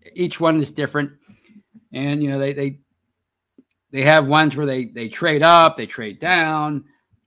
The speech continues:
all these things. And, you know, what really cracks me up is, like, I'll do a fake one every few years for April Fool's Day. And people get mad at me. But really, when you think about it, a mo-, e-, every mock draft's fake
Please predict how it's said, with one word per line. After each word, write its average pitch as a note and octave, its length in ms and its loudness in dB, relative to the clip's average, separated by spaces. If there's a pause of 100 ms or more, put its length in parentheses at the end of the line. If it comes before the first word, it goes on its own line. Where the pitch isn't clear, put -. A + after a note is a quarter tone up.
(140)
all E3 200 4
these F3 300 -2
things. D3 480 -6
And, A#2+ 200 -12 (140)
you D3 100 -12
know, A2 260 -10 (1400)
what D#3+ 120 -6
really G3+ 200 4
cracks F3 320 2
me F#3 120 -2
up C3+ 140 0
is, A#2+ 100 -8
like, C3+ 140 -4
I'll E3 140 2
do D#3+ 180 -2
a C#3 60 0
fake E3+ 340 -4
one C#3 160 -4
every C3+ 320 -6 (180)
few C#3+ 200 -6
years C3+ 280 -6
for A#2 300 -14
April D3 260 -8
Fool's C3+ 640 -10
Day. A2 420 -10 (460)
And C#3+ 80 -16
people D#3+ 180 0
get C3+ 140 -8
mad D#3+ 260 2
at A2+ 80 -8
me. B2 260 -10 (240)
But F3+ 140 -6
really, G#3+ 380 4
when F#3+ 120 -6
you F3 80 0
think G#3 200 -2
about D3+ 260 0
it, D3 80 -8
a C#3+ 80 -8
mo-, F3+ 140 -2
e-, F#3+ 280 0
every G#3+ 220 4
mock E3 260 4
draft's F3 320 0
fake C#3+ 540 -8